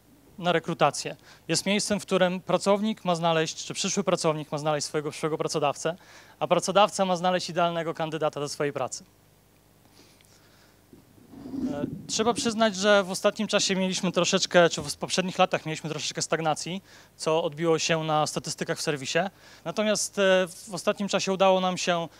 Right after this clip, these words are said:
ruszyć z kopyta. Znaleźliśmy sposób na to, aby rozpędzić ten, ten prosty model. Bo sprawa jest w zasadzie prosta.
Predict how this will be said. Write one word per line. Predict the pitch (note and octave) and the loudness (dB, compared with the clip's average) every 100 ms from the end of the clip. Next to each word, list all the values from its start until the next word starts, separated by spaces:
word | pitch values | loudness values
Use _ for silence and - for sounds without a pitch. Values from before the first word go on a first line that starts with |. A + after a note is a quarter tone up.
| - | -6
ruszyć | F3 G#3 G3+ | -4 -2 -4
z | - | -4
kopyta. | F#3 E3+ F3 F3+ F3+ - - | -4 0 2 2 2 -8 -20
Znaleźliśmy | - F3 F3+ F#3+ E3+ | -4 0 0 -2 -6
sposób | F#3 - F3+ F3+ F3+ | -4 -2 -2 -2 4
na | F#3 | 4
to, | - G3+ A3+ - _ | 6 4 4 -2 _
aby | - E3+ D3+ F3+ F3+ F3+ E3 _ _ _ _ _ _ _ _ - | 0 2 4 6 6 4 0 _ _ _ _ _ _ _ _ -4
rozpędzić | F#3+ - G#3+ F#3+ F3 | -2 4 2 2 -2
ten, | F#3+ F3+ | -2 -2
ten | - F#3 | -2 0
prosty | F#3+ F#3 - | 2 2 2
model. | F3+ D#3 A#2+ A#2 _ _ _ _ _ _ _ _ _ - - _ | 0 0 -2 -12 _ _ _ _ _ _ _ _ _ -20 -20 _
Bo | G#3 F#3+ | -6 -4
sprawa | G#3 - A3 | 0 6 8
jest | G#3 | 8
w | F#3+ | 4
zasadzie | G3 F#3+ | 0 0
prosta. | D#3+ D3+ - B2+ | 0 0 -2 -10